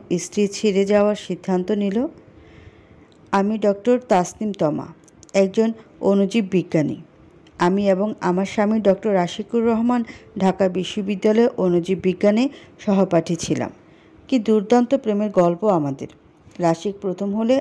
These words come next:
আমি হতাম দ্বিতীয়। সব কিছুতে যে সৃষ্টিকর্তা রাশিকের পাশে আমাকে রেখে দিত। কত জায়গায় রিসার্চের কাজে একসাথে ঘুরে বেরিয়েছি।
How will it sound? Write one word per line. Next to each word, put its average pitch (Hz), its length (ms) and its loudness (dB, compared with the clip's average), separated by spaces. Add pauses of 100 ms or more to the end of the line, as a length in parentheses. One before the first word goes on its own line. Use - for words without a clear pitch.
আমি 175 320 0 (320)
হতাম 190 300 2
দ্বিতীয়। 156 400 -2 (540)
সব 254 180 4 (100)
কিছুতে 262 420 -2
যে 247 180 2
সৃষ্টিকর্তা 220 680 0
রাশিকের 202 440 0
পাশে 202 360 0
আমাকে 180 320 0
রেখে 160 260 -2
দিত। 151 300 -8 (680)
কত 254 200 2
জায়গায় 208 500 2
রিসার্চের 196 460 -4
কাজে 196 420 -2 (100)
একসাথে 190 460 -2
ঘুরে 190 300 -2
বেরিয়েছি। 190 580 -2